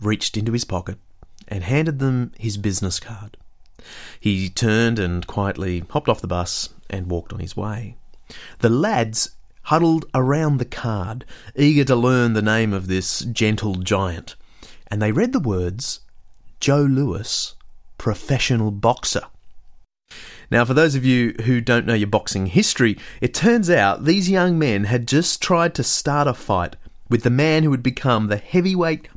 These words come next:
boxing champion of the world from nineteen thirty-seven to nineteen forty-nine,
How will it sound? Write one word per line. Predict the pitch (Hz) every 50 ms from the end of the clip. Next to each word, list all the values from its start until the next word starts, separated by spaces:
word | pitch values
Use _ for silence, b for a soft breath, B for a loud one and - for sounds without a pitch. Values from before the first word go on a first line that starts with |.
| - -
boxing | - 156 165 - - - 165 151 151
champion | 147 - - 160 139 143 147 147 143 135 131 123 -
of | 127 113 104
the | 110 104
world | 104 110 147 208 208 139 110 90 78 98 117 B B B B B B
from | B - 151 147
nineteen | 143 147 151 143 139 135
thirty-seven | 135 143 127 120 117 - - - 208 196 185 190 190 190 185 - - _
to | - -
nineteen | 139 131 127 127 131 135 135 131 123 127
forty-nine, | 135 - - 113 110 107 107 113 135 156 160 143 123 110 95